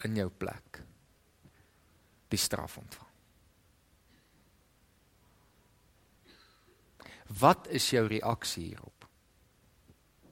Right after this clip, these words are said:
Wat veroorsaak, wat is binne in jou besig om te gebeur? Wat voel jy? Wat ervaar jy? Wat dink jy? En die belangrikste van alles, wat doen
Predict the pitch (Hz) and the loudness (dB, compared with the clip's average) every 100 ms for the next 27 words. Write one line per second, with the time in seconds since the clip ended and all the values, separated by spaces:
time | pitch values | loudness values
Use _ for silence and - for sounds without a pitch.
0 | - _ _ _ _ _ _ _ _ _ | -20 _ _ _ _ _ _ _ _ _
1 | _ _ - - - - - - - 107 | _ _ -20 -20 -20 -20 -20 -16 0 6
2 | 165 - - 202 185 180 165 143 - 135 | 6 6 -6 -4 2 6 6 6 2 4
3 | 98 101 120 170 120 110 147 160 170 160 | 4 2 2 0 -2 6 6 8 6 2
4 | - - - - 135 131 127 123 - 113 | -6 -20 -20 -6 2 4 4 4 -4 4
5 | 123 147 151 131 120 107 - 98 107 98 | 8 8 6 2 -2 -2 -4 -2 0 0
6 | 80 - - - - 131 147 - - 202 | -4 -10 -18 -20 4 6 6 4 2 6
7 | 190 151 101 85 90 120 151 131 - 180 | 6 6 2 0 2 4 4 4 6 10
8 | 170 135 107 104 165 151 143 151 127 - | 10 8 4 6 6 8 6 6 4 -6
9 | 82 60 92 - - - - - - - | -8 -8 -16 -20 -20 -20 -20 -20 -20 -20
10 | - - - - - - - - _ - | -20 -20 -20 -20 -20 -20 -20 -20 _ -20
11 | - - _ _ - 127 117 120 123 131 | -20 -20 _ _ -8 -2 4 6 6 2
12 | - 117 120 110 101 92 113 107 113 | 0 -2 0 2 0 -2 -2 0 -2